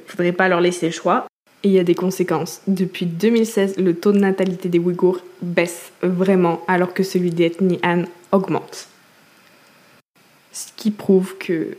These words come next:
comme à l'époque du nazisme, il y a une vraie campagne eugénique. On veut privilégier les naissances d'une certaine ethnie par rapport à une autre. On veut casser dans l'œuf, tuer dans l'œuf plutôt, les naissances d'une autre ethnie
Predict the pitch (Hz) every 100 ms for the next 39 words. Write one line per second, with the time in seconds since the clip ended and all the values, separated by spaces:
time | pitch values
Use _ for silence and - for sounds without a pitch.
0 | - 208 196 180 180 175 190 185 175 170
1 | 170 170 190 - - - _ _ _ _
2 | - 180 175 175 185 185 175 180 175 165
3 | 175 - 190 180 156 - - - _ -
4 | 185 196 190 - 226 220 214 196 180 175
5 | 165 - 180 175 175 175 190 185 190 180
6 | 175 170 175 175 - 202 190 202 180 180
7 | - - _ - - 185 180 185 185 185
8 | 185 185 190 175 170 - - _ - 185
9 | 180 180 185 - - - 254 226 208 202
10 | 196 190 190 - 220 196 185 185 185 -
11 | 190 185 190 185 180 180 180 185 190 185
12 | 175 180 185 180